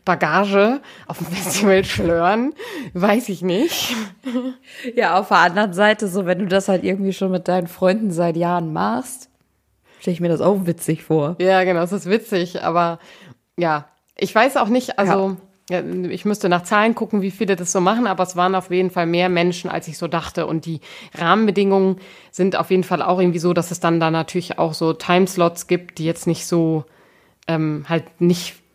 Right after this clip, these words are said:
Speaker 1: während des Festivalsgeschehens, ich sag mal, abends neunzehn Uhr, wo da alle schon,
Speaker 2: <laughs>
Speaker 1: alle schon lecker voll sind, wie du so sagst, äh, sondern eher so,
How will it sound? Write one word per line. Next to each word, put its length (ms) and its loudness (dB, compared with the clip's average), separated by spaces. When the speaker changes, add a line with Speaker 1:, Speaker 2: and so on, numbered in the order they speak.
Speaker 1:
während 320 2
des 140 -4
Festivalsgeschehens, 1400 0
ich 80 -6
sag 140 -8
mal, 140 2
abends 460 0
neunzehn 400 2
Uhr, 320 2
wo 240 -6
da 120 0
alle 180 -2
schon, 460 0
Speaker 2:
<laughs> 240 -10
Speaker 1:
alle 240 2
schon 240 2
lecker 320 2
voll 260 4
sind, 200 2
wie 100 -2
du 140 2
so 140 2
sagst, 480 0
äh, 420 2
sondern 300 0
eher 180 2
so, 300 2